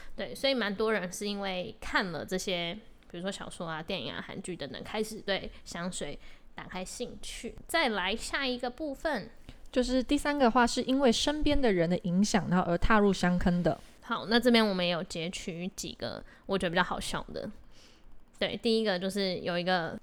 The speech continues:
Speaker 1: 可爱的我们的男粉丝说，高中的时候去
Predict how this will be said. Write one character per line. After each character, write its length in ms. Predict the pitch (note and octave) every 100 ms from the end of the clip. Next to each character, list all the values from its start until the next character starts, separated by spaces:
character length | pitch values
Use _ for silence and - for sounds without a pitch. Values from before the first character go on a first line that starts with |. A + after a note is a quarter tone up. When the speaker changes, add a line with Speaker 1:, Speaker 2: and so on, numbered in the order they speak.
| - -
Speaker 1:
可 160 | G#3
爱 220 | G3+ A3
的 460 | G#3 G3 F#3 E3 - G#3 - -
我 120 | G3
们 140 | F#3+ F#3
的 300 | F#3 F3 -
男 240 | F3 F#3+
粉 140 | G3+ C4
丝 440 | A#3+ G#3 G#3+ B3+
说， 540 | C4+ - B3+ B3 B3+ C#4 - - - -
高 180 | C4+ B3+
中 240 | B3+ B3+ B3+
的 140 | G#3
时 260 | - F#3 F3
候 280 | A3 F3+ E3
去 400 | - G#3 E3+